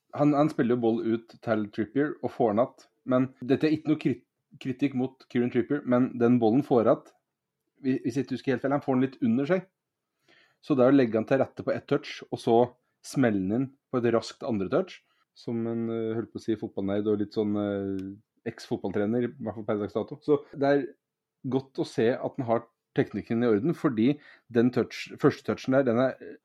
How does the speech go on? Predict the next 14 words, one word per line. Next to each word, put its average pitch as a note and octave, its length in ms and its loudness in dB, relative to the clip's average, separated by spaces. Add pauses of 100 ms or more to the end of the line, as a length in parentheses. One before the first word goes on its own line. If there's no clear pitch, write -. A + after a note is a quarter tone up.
(200)
veldig A2+ 300 4
lett C3+ 160 2
at A#2 100 -4
den B2+ 140 -2
enten C3 260 -6
stopper - 380 -2
opp B2 100 -4
under, E3 300 2 (500)
eller A#2+ 200 2
får A2+ 180 0
for C#3 140 0
langt A#2 160 0
foran A2+ 240 0
seg. D3+ 180 -2